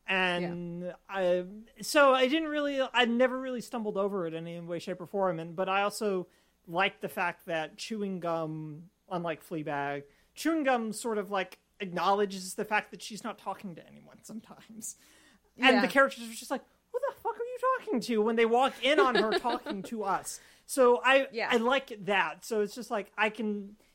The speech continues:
Speaker 1: even if maybe you're sort of, like, not you specifically, but, like, a more general you, so you're, like, wishy-washy on it, the show at least pokes fun at the direct address. And
Speaker 2: Yeah.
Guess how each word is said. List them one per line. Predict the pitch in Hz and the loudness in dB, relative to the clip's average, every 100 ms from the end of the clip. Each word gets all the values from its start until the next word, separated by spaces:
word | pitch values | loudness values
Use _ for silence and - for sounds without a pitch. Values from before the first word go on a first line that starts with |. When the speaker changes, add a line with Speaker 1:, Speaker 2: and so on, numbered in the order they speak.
| - | -8
Speaker 1:
even | 262 285 | -4 -4
if | 269 - - _ 220 240 | -4 -8 -20 _ -20 -14
maybe | 208 220 233 226 | -8 -4 -2 -4
you're | 220 214 214 | -4 -2 -2
sort | - 214 214 202 | -4 -6 -6 -8
of, | 196 | -10
like, | 196 185 - | -8 -8 -2
not | 196 185 | -2 -2
you | 170 180 180 | -4 -4 -4
specifically, | 156 190 202 156 160 | -8 -12 -12 -12 -12
but, | 151 165 | -12 -12
like, | 165 165 | -10 -12
a | 170 | -8
more | 160 | -10
general | 156 170 160 156 151 147 | -8 -10 -10 -10 -10 -12
you, | 147 165 151 151 143 | -10 -6 -6 -8 -12
so | 180 175 | -16 -16
you're, | 165 180 | -10 -8
like, | 175 190 | -8 -10
wishy-washy | 190 247 - 185 180 170 190 - | -10 -10 -10 -6 -6 -6 -14 -8
on | 208 202 | -4 -4
it, | 156 _ _ - | -4 _ _ -10
the | 214 | -8
show | - 247 226 214 | -2 0 2 0
at | 202 190 | -2 -6
least | 185 - | -12 -14
pokes | - 202 - | -8 -8 -8
fun | - 202 196 170 | -10 -4 -4 -4
at | 170 165 156 - | -4 -4 -4 -10
the | 165 | -8
direct | 160 160 - | -4 -6 -6
address. | 147 147 135 127 - - _ _ _ _ _ _ | -18 -16 -16 -16 -16 -16 _ _ _ _ _ _
And | 202 190 185 180 175 175 175 | 0 2 2 2 0 -4 -10
Speaker 2:
Yeah. | 180 | -10